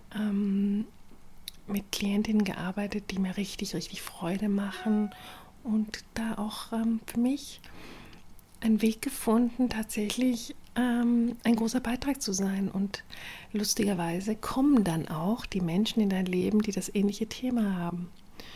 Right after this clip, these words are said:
Und, äh, <laughs> deswegen hatte ich in letzter Zeit auch einige Klientinnen, die das Thema Ex-Partner oder Trennung oder, mm, Neuorientierung in ihrem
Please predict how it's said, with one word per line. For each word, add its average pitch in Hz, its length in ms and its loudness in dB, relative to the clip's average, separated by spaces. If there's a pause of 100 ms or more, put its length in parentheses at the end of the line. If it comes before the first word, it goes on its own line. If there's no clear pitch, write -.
(500)
Und, 196 440 0
äh, 185 140 6 (680)
<laughs> - 680 -8
deswegen 190 360 4
hatte 190 160 2
ich 220 60 -2
in 220 60 6
letzter 190 300 4
Zeit 202 280 -2
auch 196 120 -6
einige 196 340 4
Klientinnen, 196 720 2
die 185 340 -2 (340)
das 196 180 -6
Thema 180 480 -2 (880)
Ex-Partner 185 1080 0
oder 160 420 -4
Trennung 190 960 2 (100)
oder, 180 520 -2 (100)
mm, 226 800 2 (260)
Neuorientierung 190 920 2
in 190 160 4
ihrem 190 260 2